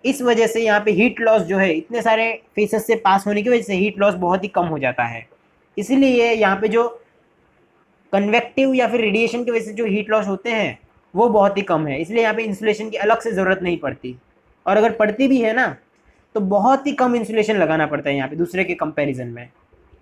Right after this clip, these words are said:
और एक ख़ास बात आप दिमाग में याद रखिएगा कि कोई भी type का solar collector हो, चाहे liquid हो, evacuated type हो या फिर air type हो,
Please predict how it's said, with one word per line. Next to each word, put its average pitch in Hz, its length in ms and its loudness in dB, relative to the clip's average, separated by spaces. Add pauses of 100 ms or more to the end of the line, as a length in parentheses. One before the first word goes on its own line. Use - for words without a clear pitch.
(1080)
और 185 280 2
एक 262 260 0
ख़ास 214 220 2
बात 214 180 4
आप 196 120 4
दिमाग 190 320 2
में 196 160 -2
याद 175 300 4
रखिएगा 175 400 0 (300)
कि - 100 -6
कोई 269 280 4
भी 285 120 4
type 233 240 2
का 247 100 4
solar 226 320 2
collector 208 380 2
हो, 180 100 0
चाहे 185 160 2
liquid 208 420 0
हो, 220 160 4
evacuated 196 560 0
type 202 220 2
हो 202 60 -4
या 208 160 2
फिर 226 200 -10 (100)
air 240 200 2
type 175 280 -2
हो, 117 180 -10